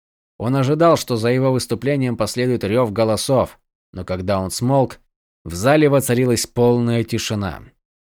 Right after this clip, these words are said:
Осознание того, что круг магов окончательно необратимо стал достоянием истории, влекло за собой неизбежный вопрос: что дальше? Думать об этом Рис был пока не готов,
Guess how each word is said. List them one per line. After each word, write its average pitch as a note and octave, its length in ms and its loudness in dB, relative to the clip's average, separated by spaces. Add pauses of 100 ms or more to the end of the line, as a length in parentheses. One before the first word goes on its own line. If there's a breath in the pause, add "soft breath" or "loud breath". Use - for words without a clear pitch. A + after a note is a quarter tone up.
(240)
Осознание F3 680 0
того, D#3 300 -2
что B2 200 -4
круг C#3 280 -6
магов A#2+ 380 0
окончательно C3+ 720 -2
необратимо A#2+ 640 -2
стал A2+ 280 -2
достоянием G2+ 800 -4
истории, A#2+ 500 -2
влекло A2 380 -6
за C3+ 120 -2
собой G2+ 400 -4
неизбежный F#2+ 680 -6
вопрос: F2+ 560 -6 (220)
что - 260 -10
дальше? F#2 540 -6 (400)
Думать E3 440 2
об F3 120 2
этом F3 260 2
Рис A#2 240 2
был A#2 200 0
пока F#2+ 300 -4
не F#2 120 -4
готов, E2+ 480 -6